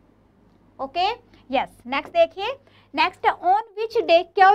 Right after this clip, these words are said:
is going to college? क्यू कॉलेज को किस दिन जा रहा है? तो ये क्यू है और ये क्यू हम देख रहे कब जा रहा है? वेडनेसडे को जा रहा है, ठीक है? तो क्या आ जाएगा हमारे पास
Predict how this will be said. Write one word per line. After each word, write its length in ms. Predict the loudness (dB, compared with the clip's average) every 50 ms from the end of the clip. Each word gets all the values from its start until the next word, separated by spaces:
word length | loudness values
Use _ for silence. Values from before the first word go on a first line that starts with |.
| 4 2
is 100 | 0 0 0
going 240 | 0 0 0 -2 -6 -6
to 60 | 0 4
college? 300 | 4 4 4 4 -2 -10 _ _ _ _ _ 2
क्यू 220 | 4 8 8 8 6
कॉलेज 380 | 8 6 6 6 6 2 -4
को 180 | -4 -4 -4 -4
किस 220 | -2 -4 -6 -6
दिन 200 | -4 -4 -4 -4 -2
जा 180 | 0 0 0
रहा 80 | 0 -2
है? 60 | -6
तो 100 | _ -8
ये 100 | -10 -8
क्यू 220 | -4 -2 0 2
है 220 | 2 2 2 0 0
और 180 | 0 0 0
ये 100 | -2 -4
क्यू 220 | -10 _ -4 -2 -2
हम 180 | -2 -4 -8
देख 320 | -12 -2 -2 -2 -2 -2 -4
रहे 100 | -8 -8
कब 200 | -8 -10 -12 -8
जा 200 | -8 -8 -8 -6
रहा 120 | -8 -8
है? 60 | -8 -10 _ _ _ _ _ _ _ _
वेडनेसडे 500 | -12 -12 -10 -12 -12 -18 -20 -20 _ -20
को 180 | -20 _ _ -20
जा 180 | -20 _ -20
रहा 200 | -20 -20 -20 -20
है, 40 | _ _ _ _ _ _ _ _
ठीक 200 | -14 -14 -4 -2
है? 180 | -2 -2 -2 _ _ _ _ _ _ -16
तो 60 | -8
क्या 200 | -6 -4 -4 -4
आ 40 | -4
जाएगा 340 | -6 -8 -8 -8 -8 -8
हमारे 220 | -8 -8 -12 -14 -14
पास 260 | -12 -10 -12 -12